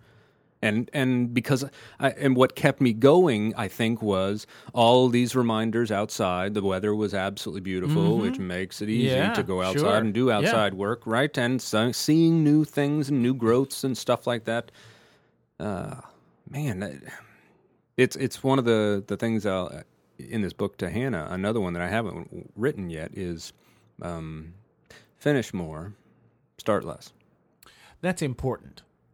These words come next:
Speaker 2: Finish more,
Speaker 1: Yeah.
Speaker 2: start less. Because so many of us
Speaker 1: Mm-hmm.
Speaker 2: begin a hundred projects
Speaker 1: Yeah.
Speaker 2: and don't finish any of them.
Speaker 1: Unfinished work is one of the leading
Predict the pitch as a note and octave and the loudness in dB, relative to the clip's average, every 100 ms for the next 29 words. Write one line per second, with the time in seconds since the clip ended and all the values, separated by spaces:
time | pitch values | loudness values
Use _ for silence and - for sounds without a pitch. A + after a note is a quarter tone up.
0 | _ _ - - G3 F#3+ F3+ - - C3 | _ _ -8 -2 0 0 -4 -6 -2 0
1 | B2+ A2+ A2+ A2+ F#2 E2 - - D3+ C3 | 2 0 -4 -6 -10 -10 -12 -2 2 2
2 | B2+ - C3+ A#2 - D3 E3 C3+ - D#3+ | 0 -2 0 0 0 -2 0 -2 -4 -6
3 | - G3+ F#3 G3+ F3+ A2 F#2+ A2 - F#2+ | 0 2 2 2 0 -2 -4 -10 -8 -8
4 | F2 E2+ G2 G2 G2 _ _ _ - C3+ | -8 -6 -8 -8 -12 _ _ _ -8 -4
5 | D#3 D3 D3 B2 D3+ F#3 D#3+ E3 E3 A#2+ | 0 0 0 2 2 2 0 4 4 4
6 | G2+ - - C3+ F3 - _ E3+ D#3+ F3 | -2 -8 -4 -2 -2 -10 _ -2 2 2
7 | F3+ F3+ _ _ F#3 F3+ F#3+ A#3+ D#4+ D3 | 0 -4 _ _ 0 2 2 0 -2 -4
8 | A2 - _ A#2 C#3 - C#3 A2+ A2+ A2 | -8 -16 _ -6 -6 -6 -6 -6 -4 -2
9 | G2+ - - E3 A2+ A2 G#2+ F#2+ F#2 G#2 | -2 -6 -12 -8 -6 -2 -2 0 -2 2
10 | A2 A2 A2 G#2+ A2+ G#2+ | 2 2 0 -2 -6 -14